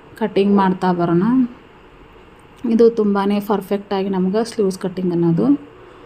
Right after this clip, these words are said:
ಬಂದಿದೆ. ಇದು ಬ್ಲೌಸ್ ಕಟ್ಟಿಂಗ್ ಏನೈತಲ್ಲ, ಸ್ಟಿಚಿಂಗು ನಮ್ಗೆ ಅಷ್ಟೇ ನೀಟಾಗಿ ಬ್ಲೌಸ್ ಸ್ಟಿಚಿಂಗ್ ಮಾಡ್ಬೇಕಂದ್ರೆ ನಾವು ಈ ಥರ ಪ್ರ-, ಪ್ರತಿಯೊಂದನ್ನು ಅಳತೆ ಮಾಡಿ ಮಾಡೋದ್ರಿಂದ ಸ್ಟಿಚಿಂಗ್ ಅನ್ನೋದು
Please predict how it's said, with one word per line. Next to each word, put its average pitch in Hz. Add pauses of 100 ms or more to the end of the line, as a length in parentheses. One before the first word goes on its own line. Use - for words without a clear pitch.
(540)
ಬಂದಿದೆ. 190 (1900)
ಇದು 226 (720)
ಬ್ಲೌಸ್ 226
ಕಟ್ಟಿಂಗ್ 220
ಏನೈತಲ್ಲ, 214
ಸ್ಟಿಚಿಂಗು 214 (100)
ನಮ್ಗೆ 196
ಅಷ್ಟೇ 208
ನೀಟಾಗಿ 196 (460)
ಬ್ಲೌಸ್ 196 (160)
ಸ್ಟಿಚಿಂಗ್ 208
ಮಾಡ್ಬೇಕಂದ್ರೆ 185 (100)
ನಾವು 190
ಈ -
ಥರ 190 (360)
ಪ್ರ-, - (120)
ಪ್ರತಿಯೊಂದನ್ನು 202
ಅಳತೆ 190 (120)
ಮಾಡಿ 185
ಮಾಡೋದ್ರಿಂದ 180 (1300)
ಸ್ಟಿಚಿಂಗ್ 220
ಅನ್ನೋದು 208